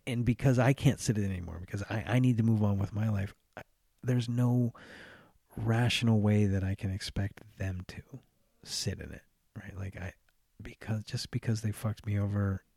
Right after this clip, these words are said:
in a state of whatever was going on in their own delusions doesn't make it justify that they don't get to move on, but I do, you know, and that, that's, that's <sighs>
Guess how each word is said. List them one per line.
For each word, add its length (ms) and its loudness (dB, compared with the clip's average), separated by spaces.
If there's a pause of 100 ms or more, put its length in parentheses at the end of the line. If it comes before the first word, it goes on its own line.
in 260 -8
a 40 -6
state 400 -4
of 140 -6 (120)
whatever 580 -2 (440)
was 120 -4
going 400 4
on 140 6
in 80 4
their 140 2
own 140 6
delusions 800 2 (800)
doesn't 300 2
make 260 -2
it 100 -8 (880)
justify 640 -4
that 180 -10 (920)
they 300 -4
don't 160 -4
get 160 -8
to 100 -12
move 200 -4
on, 220 -4
but 140 -8
I 160 -8
do, 300 -10 (360)
you 140 -4
know, 180 -6
and 140 -8
that, 200 -10
that's, 320 -4 (100)
that's 380 -2 (1700)
<sighs> 20 -12